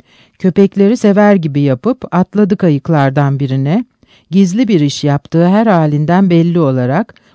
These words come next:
usul usul sandalın ipini çözdü. Küreklere dokunmadan eliyle itti iskeleyi, sandalı kendi haline bıraktı. Yavru köpekler havlar gibi oldularsa da kurbağa sesinden dedikleri duyulmadı.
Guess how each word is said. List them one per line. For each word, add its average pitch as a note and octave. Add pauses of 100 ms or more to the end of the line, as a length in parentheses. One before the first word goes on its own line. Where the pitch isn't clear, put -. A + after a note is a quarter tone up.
usul F#3+
usul F3+
sandalın E3+
ipini D3+
çözdü. C3 (720)
Küreklere G3+
dokunmadan G3
eliyle F3+
itti -
iskeleyi, C#3 (260)
sandalı F#3+
kendi E3+
haline C#3
bıraktı. C3+ (920)
Yavru F#3
köpekler F#3
havlar G3+
gibi E3+
oldularsa E3
da C#3+ (480)
kurbağa F#3+
sesinden F3
dedikleri F#3+
duyulmadı. C#3+